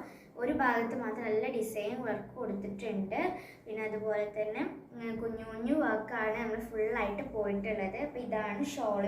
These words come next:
വരുന്നത്. അപ്പൊ ഇതിന്റെ ഒരു കളറും കൂടിയും അവൈലബിൾ ആണ് ട്ടോ. അപ്പൊ ഇതാണ് ഒരു കളർ. ഇതിന്റെ പ്രൈസ് എന്ന് പറയുന്നത് തൊള്ളായിരത്തി അറുപത് ഫ്രീ ഷിപ്പിംഗ് ആണ്. അപ്പൊ ഇതാണ് നമ്മുടെ ഈ സെറ്റ് വരുന്നത്. അപ്പൊ അടുത്ത കളർ നോക്കാം.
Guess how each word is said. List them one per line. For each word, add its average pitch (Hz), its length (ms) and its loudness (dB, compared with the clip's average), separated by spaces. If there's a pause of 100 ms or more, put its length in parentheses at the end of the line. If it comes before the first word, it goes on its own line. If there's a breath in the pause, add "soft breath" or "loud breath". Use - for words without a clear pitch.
വരുന്നത്. 202 460 0
അപ്പൊ - 1800 -8
ഇതിന്റെ 254 260 6
ഒരു 269 180 10
കളറും 233 380 6
കൂടിയും 226 280 4
അവൈലബിൾ 208 480 4
ആണ് 202 320 2
ട്ടോ. 202 60 2
അപ്പൊ - 520 0
ഇതാണ് 240 460 2
ഒരു 247 60 0
കളർ. 214 280 4
ഇതിന്റെ 214 680 2
പ്രൈസ് 214 380 0
എന്ന് 247 240 0
പറയുന്നത് 202 320 2
തൊള്ളായിരത്തി 208 460 4
അറുപത് 202 560 4
ഫ്രീ 214 140 -2
ഷിപ്പിംഗ് 220 420 -4
ആണ്. 196 280 0 (360 loud breath)
അപ്പൊ - 120 -12
ഇതാണ് 240 380 -4
നമ്മുടെ 208 280 0 (360 loud breath)
ഈ 294 420 0
സെറ്റ് 214 280 -2
വരുന്നത്. 208 300 2
അപ്പൊ 202 140 0
അടുത്ത 208 360 -2
കളർ 202 260 2
നോക്കാം. - 400 -4